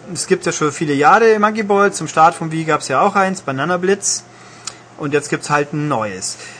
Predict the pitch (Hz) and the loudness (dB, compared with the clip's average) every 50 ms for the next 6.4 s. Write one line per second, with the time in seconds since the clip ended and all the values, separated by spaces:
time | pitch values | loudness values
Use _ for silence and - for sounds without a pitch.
0 | - - - 147 151 175 - - - - 185 180 190 185 - 196 180 - - 151 | -18 -4 0 2 2 2 2 0 0 0 0 0 0 0 0 -2 -2 -2 0 2
1 | 160 170 175 175 165 165 160 156 156 - 185 156 156 151 - - 143 127 131 131 | 2 4 4 4 4 2 2 0 -2 -2 -2 -2 -2 0 0 -2 -2 -2 -2 -2
2 | 147 170 165 156 156 175 170 - - 165 170 185 180 - - 160 160 - - 160 | -2 -2 -2 0 -2 -2 -2 0 0 2 2 0 -2 0 0 0 0 0 -2 -4
3 | 156 156 - 147 139 131 131 160 - - 180 190 190 180 151 160 160 156 - 123 | -4 -4 -4 -2 -2 0 0 -2 0 0 0 0 0 0 0 -2 -2 -2 -4 -6
4 | 120 123 143 151 - - - 151 151 170 185 - 175 156 - - 196 196 - - | -4 -2 -2 -4 -4 -4 -2 0 0 0 -2 -4 -4 -4 -2 -2 -2 -2 -2 -4
5 | 196 180 160 131 120 120 139 185 254 302 - - - - 147 139 - 170 160 - | -4 -4 -4 -4 -6 -4 -2 -4 -4 -4 -10 -16 -14 -12 -12 -10 -8 -8 -6 -6
6 | - 160 147 - - - 156 175 | -6 -6 -6 -6 -6 -4 -6 -6